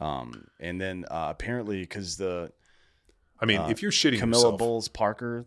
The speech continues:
Speaker 1: the, the king's wife now, I
Speaker 2: Yeah.
Speaker 1: guess she's technically, I don't know if she's a queen or
Speaker 2: Uh,
Speaker 1: a
Speaker 2: she's
Speaker 1: prin-
Speaker 2: called, uh, is it the consort? She has a
Speaker 1: Queen
Speaker 2: weird,
Speaker 1: consort, maybe,
Speaker 2: yeah,
Speaker 1: yeah,
Speaker 2: queen,
Speaker 1: 'cause
Speaker 2: queen.
Speaker 1: it's, yeah, maybe that's it. But she's, uh,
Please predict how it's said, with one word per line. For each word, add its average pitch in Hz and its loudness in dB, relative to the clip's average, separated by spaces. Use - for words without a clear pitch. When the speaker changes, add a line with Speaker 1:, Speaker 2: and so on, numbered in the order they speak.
Speaker 1:
the, 85 0
the - -12
king's 95 -8
wife 95 -2
now, 101 -2
I 92 2
Speaker 2:
Yeah. - 6
Speaker 1:
guess - -2
she's 80 -10
technically, 87 -8
I 64 -8
don't 90 -8
know 90 -8
if 82 -12
she's 82 -12
a - -16
queen 95 -8
or 110 0
Speaker 2:
Uh, 113 0
Speaker 1:
a 98 0
Speaker 2:
she's - 0
Speaker 1:
prin- - -10
Speaker 2:
called, 117 2
uh, 92 -2
is - -8
it 101 -14
the - -12
consort? 175 -10
She - -6
has 113 0
a 120 4
Speaker 1:
Queen 110 4
Speaker 2:
weird, 104 -2
Speaker 1:
consort, 107 0
maybe, 104 2
Speaker 2:
yeah, 98 4
Speaker 1:
yeah, 82 0
Speaker 2:
queen, 101 -8
Speaker 1:
'cause 113 -4
Speaker 2:
queen. 107 -2
Speaker 1:
it's, - -2
yeah, 65 -4
maybe 87 -4
that's 73 -8
it. 78 -6
But 85 -8
she's, 104 -2
uh, 85 0